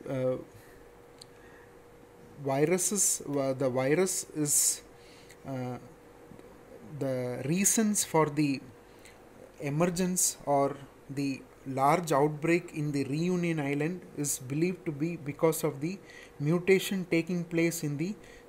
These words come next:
chikungunya virus in the two sixty-six position of the E one glycoprotein gene, where alanine was replaced by valine, and also for the,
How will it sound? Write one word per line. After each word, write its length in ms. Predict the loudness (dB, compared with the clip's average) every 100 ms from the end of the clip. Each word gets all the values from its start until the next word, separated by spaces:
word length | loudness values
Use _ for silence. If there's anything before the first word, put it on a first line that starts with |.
| -10
chikungunya 680 | -6 -2 0 0 2 2
virus 540 | 4 4 4 2 -2 -4 -12 -20 -18 -6
in 160 | -4
the 220 | -2 -2 -4 -10 -4
two 220 | -2 0
sixty-six 880 | -2 -2 -4 -2 -2 -2 -2 -4 -6 -16 -20 -10
position 540 | -4 -2 0 -2 -4 -6 -16 -20 -20 -6
of 240 | -2 -2 -2
the 160 | -4 -6 -8
E 160 | -4
one 380 | 0 0 0 -4 -8
glycoprotein 920 | 0 2 2 0 0 -2 0 0 0 -2
gene, 300 | -4 -4 -10 -16 -20 -18 -2
where 240 | 2 2 2
alanine 500 | 0 2 2 0 0
was 240 | -2 -2 -2
replaced 460 | -4 -2 0 0 -2
by 240 | -2 -2 -8 -8
valine, 420 | -4 -2 -4 -8 -14 -20 -20 -10
and 140 | -4 2
also 380 | 2 2 2 0
for 220 | 0 0
the, 280 | 0 -2